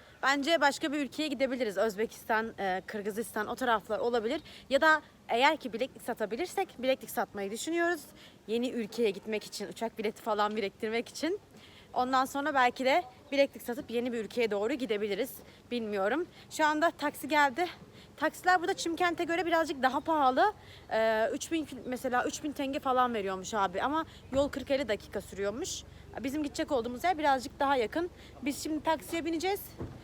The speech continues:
Metroya gideceğiz ondan sonra. Metrodan da şehir merkezine gideceğiz bakalım. Onları da size gösteririm. Bindim taksiye şimdi.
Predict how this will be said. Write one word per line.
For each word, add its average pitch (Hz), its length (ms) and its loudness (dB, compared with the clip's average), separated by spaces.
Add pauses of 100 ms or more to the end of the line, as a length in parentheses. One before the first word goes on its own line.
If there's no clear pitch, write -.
(220)
Metroya 330 540 2
gideceğiz 196 440 -2
ondan 220 300 0
sonra. 233 420 0 (420)
Metrodan 247 520 0
da 339 160 4 (520)
şehir 277 240 0
merkezine 226 540 0
gideceğiz 233 420 -2
bakalım. 233 360 0 (380)
Onları 233 300 2
da 214 80 -2
size 254 200 -2
gösteririm. 202 640 -2 (340)
Bindim 285 300 4
taksiye 269 440 4
şimdi. 262 360 0